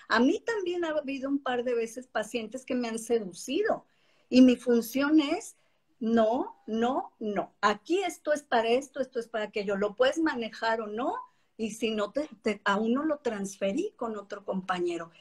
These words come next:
porque él no podía entender y a mí me empezó a caer muy mal. Y una cosa que tú tienes que tener claro como terapeuta es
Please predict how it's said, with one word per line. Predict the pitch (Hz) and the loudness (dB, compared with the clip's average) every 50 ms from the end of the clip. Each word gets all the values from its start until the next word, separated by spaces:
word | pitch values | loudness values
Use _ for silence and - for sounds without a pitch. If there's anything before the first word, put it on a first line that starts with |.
| - - _ | -20 -8 _
porque | - 214 220 214 - 247 240 | 2 4 4 6 8 8 8
él | 254 277 285 | 10 8 6
no | 294 277 262 - | 4 4 0 -2
podía | - 247 247 233 220 247 247 240 226 185 160 - - _ _ _ | 0 0 0 2 0 -2 -2 0 -2 -2 -4 -6 -12 _ _ _
entender | - 196 208 196 - - 202 202 202 196 208 240 277 | -6 -4 -4 -2 -2 -2 -2 -2 0 2 2 2 2
y | 269 | 0
a | 247 | 0
mí | 240 233 233 | 0 0 2
me | 247 285 | 2 2
empezó | 285 285 - - 226 - - 226 220 | 2 0 0 -4 -6 -6 -6 -8 -8
a | 220 - | -6 -6
caer | - 262 247 240 247 | -4 -2 -2 0 0
muy | 247 233 233 240 254 254 254 | 0 0 -2 -2 -2 -2 -2
mal. | 240 226 214 202 196 185 175 160 - _ _ _ _ _ _ _ _ _ - | -2 -2 -2 -2 -2 -2 -4 -6 -8 _ _ _ _ _ _ _ _ _ -2
Y | 220 240 | 0 2
una | 262 269 320 359 359 - | 4 4 4 2 0 -2
cosa | - 311 311 320 - - 320 320 | 0 0 0 0 0 -2 -4 -2
que | - 240 | 0 -2
tú | 240 - 254 240 | -2 -2 -6 -6
tienes | - 277 277 269 277 269 262 - | -4 -4 -2 -2 -2 -4 -8 -4
que | - 254 247 240 | 0 0 0 0
tener | 240 _ - 233 226 226 226 220 226 240 226 | -2 _ -2 -2 -2 -2 -2 -4 -4 -6 -4
claro | - 233 220 214 202 202 196 214 208 | -2 0 0 0 0 0 -2 -4 -4
como | - 202 196 190 185 - | -6 -6 -6 -6 -8 -8
terapeuta | - 190 185 208 208 - _ 202 208 202 196 - - 240 233 214 | -10 -8 -8 -8 -8 -4 _ 0 0 0 -4 0 2 2 4 4
es | 220 262 - - | 2 -2 -4 -8